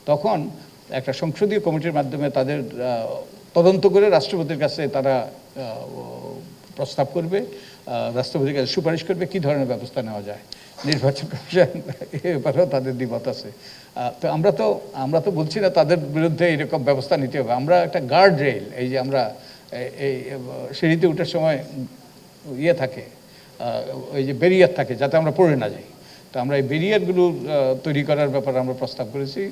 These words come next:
কিন্তু কমিশনের, আহ, এ ব্যাপারে দ্বিমত আছে। তো আমি আশা করি যে আমাদের নাগরিকরা সোচ্চার হবে, আহ, কারণ আমরা নির্বাচন কমিশনের অগাধ ক্ষমতা এবং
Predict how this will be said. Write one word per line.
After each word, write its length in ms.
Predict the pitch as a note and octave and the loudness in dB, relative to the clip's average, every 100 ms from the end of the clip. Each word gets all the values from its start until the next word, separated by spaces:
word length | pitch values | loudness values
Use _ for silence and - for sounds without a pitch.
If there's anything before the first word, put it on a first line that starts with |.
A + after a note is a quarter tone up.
| G#3+ | -8
কিন্তু 420 | C#3 B2+ C3 B2 - | -8 -2 -4 -4 -8
কমিশনের, 420 | B2+ B2 C#3 B2 | -6 -4 -6 -6
আহ, 460 | B2 A2+ A#2+ A#2+ B2+ | -8 -8 -4 -4 -6
এ 40 | |
ব্যাপারে 320 | B2+ A2+ A#2+ | -8 -6 -8
দ্বিমত 320 | A2+ A#2+ B2 | -6 -6 -6
আছে। 200 | D#3 - | -8 -10
তো 120 | F#3+ D#3+ | -4 -4
আমি 160 | D#3+ | -4
আশা 200 | D#3+ F#3 | -6 -4
করি 200 | E3+ F3 | -4 -4
যে 220 | E3 E3 - - - - - | -4 -6 -8 -18 -20 -18 -6
আমাদের 280 | C3+ D3 | -2 -2
নাগরিকরা 440 | C#3 C#3 C#3+ D#3 E3 | 0 0 0 -2 -4
সোচ্চার 360 | - - D3 C#3 | -6 -4 -4 -2
হবে, 200 | C3+ F#3 - - - - - | -6 -8 -14 -20 -20 -20 -10
আহ, 220 | A#2 A#2 A2 | -6 -6 -4
কারণ 200 | B2+ C3+ | -4 -2
আমরা 420 | C3+ C#3+ C3+ B2+ - - - | 0 0 0 -2 -8 -20 -10
নির্বাচন 440 | C3 C3 C3 C3+ C3+ | -6 -2 0 0 -2
কমিশনের 360 | C#3+ C#3+ E3+ | -4 -2 2
অগাধ 280 | C3+ C3 D#3+ | 2 4 4
ক্ষমতা 460 | F3+ E3+ E3 E3 F#3+ E3+ - - - | 2 0 -2 -2 -6 -10 -20 -12 -4
এবং 300 | B2 B2+ | -2 -2